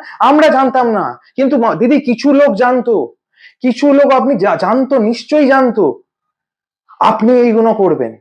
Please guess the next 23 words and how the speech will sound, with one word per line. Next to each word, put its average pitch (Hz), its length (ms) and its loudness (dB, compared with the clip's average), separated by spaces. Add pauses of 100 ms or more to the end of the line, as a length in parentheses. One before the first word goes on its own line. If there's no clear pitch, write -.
(520)
কিছু 214 260 -2
লোক 262 240 4
সেই 233 200 -2
সময়ে 254 380 -2 (500)
জ্ঞানী, 262 440 2
শিক্ষিত, 269 500 -4 (520)
বুদ্ধিজীবী, 254 720 0 (320)
পাণ্ডিত্যে 262 560 0
ভরা 262 240 2
মানুষ 262 300 0 (120)
জানতো 269 420 -2 (560)
আপনি 220 460 0
এইগুলোই 214 540 2
করতে 233 340 -2
পারেন। 143 300 0 (520)
তাই 240 160 2
জন্য 262 300 2
দেখছেন 226 360 -2
না, 302 140 0
তারা 190 300 -2
অবাক 214 380 2
হচ্ছে 220 300 -6
না, 233 120 -6